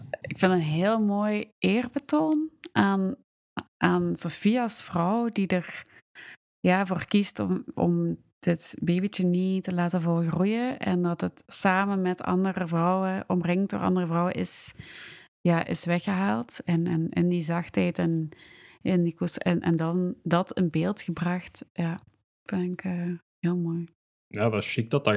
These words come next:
Speaker 2: ge-
Speaker 1: Ja.
Speaker 2: dat dat ge-, is, dat spreekt van veel respect,
Speaker 1: Ja.
Speaker 2: inderdaad. Ook van Heloïse naar Sophie toe.
Speaker 1: Ja.
Speaker 2: Dat is hoe ik dat voel, omdat zij dat
Speaker 1: Mhm.
Speaker 2: vraagt.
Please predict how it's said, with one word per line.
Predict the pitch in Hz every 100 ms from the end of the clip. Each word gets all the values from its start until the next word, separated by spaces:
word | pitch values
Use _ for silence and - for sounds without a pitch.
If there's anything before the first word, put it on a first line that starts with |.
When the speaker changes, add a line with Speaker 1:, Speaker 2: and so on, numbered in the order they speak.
| 202
Speaker 2:
ge- | 175
Speaker 1:
Ja. | 170 175 175
Speaker 2:
dat | 214
dat | - 104
ge-, | - 80
is, | 92 - 110
dat | - 104
spreekt | - 127 113
van | 117 95
veel | 104 110
respect, | 113 - - 101 -
Speaker 1:
Ja. | - 190
Speaker 2:
inderdaad. | 104 101 101 - - _
Ook | 123 123
van | 160 123 107
Heloïse | 110 110 107 101 113 123
naar | 113 98 98
Sophie | - 101 - 110 113
toe. | 107 98
Speaker 1:
Ja. | - 208 - -
Speaker 2:
Dat | - -
is | - - -
hoe | 107 -
ik | 104
dat | 110 101
voel, | 107
omdat | 107 98 92
zij | 98
dat | 101
Speaker 1:
Mhm. | 98 98
Speaker 2:
vraagt. | 95 107 -